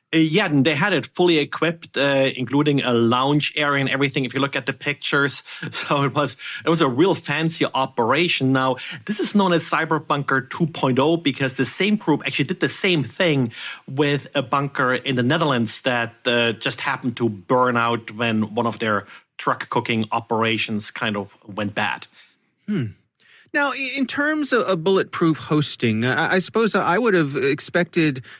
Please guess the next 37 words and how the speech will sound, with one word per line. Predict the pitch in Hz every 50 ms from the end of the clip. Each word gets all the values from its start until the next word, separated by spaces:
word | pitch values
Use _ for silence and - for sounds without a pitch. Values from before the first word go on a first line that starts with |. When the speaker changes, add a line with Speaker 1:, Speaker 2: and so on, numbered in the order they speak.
| _ _ _ -
Speaker 2:
uh, | - 139 139 139 139 139 135 139
those | 143 135 143 156 160 165 170 165 156
sorts | - - - 170 165 151 -
of | 143 131 117 - -
operations | 147 143 139 - 143 143 143 143 147 143 - 143 135 123
to | - - - 135
run | 127 135 139 135 135 139 139 139 135
in | 135 - 117 139 131 131 131 131 135 135 131 120 117 -
places | - - 156 143 127 - 139 127 117 127
like | 127 127 123 123 104 - -
Russia, | 120 123 120 113 110 - 107 85
uh, | 76 73 71 80 101 107 104 110 110 104 104 104
you | 104 110
know, | 113 110
those | 120 123 120 117
sort | - - 123 113
of | 107
Eastern | 107 113 117 - - 117 110 107
Bloc | 104 107 104 104 -
countries. | - 120 117 113 - 117 107 98 - - - - - - _ -
H-, | - -
how, | - 208 240 247 247 247 233 214 165 156 -
how | - 190 233 247
unusual | 240 226 208 214 214 202 - 208 196 185 175
is | 170 160 175
it | 170 - -
for | - 147
something | - 170 156 160 156 147
like | 143 139 135 135
this | 147 139 135
to | - - 160
run | 147 143 143 147 147 147 143 139
in | - 104 95 95 - 160 160
Germany, | - 175 180 185 180 160 117 95
for | 87 - 95
example? | 90 82 - 98 87 85 - 85 82 - _ _ _ _ _ _ _ _ _ -
Speaker 1:
It's | 190 175 - - - -